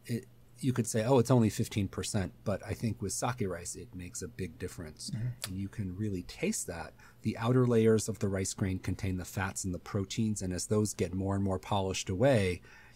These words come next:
Speaker 1: you get more pure starch isolated, and then you can bring out other flavors using the yeast. You can bring out apple or, you know, different expressions of the sake.
Speaker 2: And as you mentioned earlier, the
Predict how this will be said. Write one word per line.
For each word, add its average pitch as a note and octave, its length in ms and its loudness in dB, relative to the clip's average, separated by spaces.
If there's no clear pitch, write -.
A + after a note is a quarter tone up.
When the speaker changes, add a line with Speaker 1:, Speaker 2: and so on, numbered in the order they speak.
Speaker 1:
you G#2+ 100 0
get F#2+ 160 0
more G#2 220 2
pure G2 280 -2
starch G#2+ 400 -2
isolated, G#2+ 600 2
and F#2+ 200 -2
then G2+ 120 4
you G2+ 100 4
can G2 200 0
bring G2 300 0
out F2+ 280 -4
other G#2 340 4
flavors - 720 -8
using F2 360 -4
the E2 100 -6
yeast. A#2 420 0
You E2+ 60 -6
can F2 160 -8
bring E2 260 -10
out D#2 180 -14
apple F#2+ 720 -4
or, E2 360 -14
you G2 100 -10
know, E2+ 120 -12
different F#2+ 360 -4
expressions A2 600 2
of F2 160 -10
the D#2+ 80 -8
sake. - 440 -8
Speaker 2:
And D3+ 160 0
as C#3 160 0
you F#3+ 80 6
mentioned D3+ 400 4
earlier, C#3 580 4
the C3 200 -6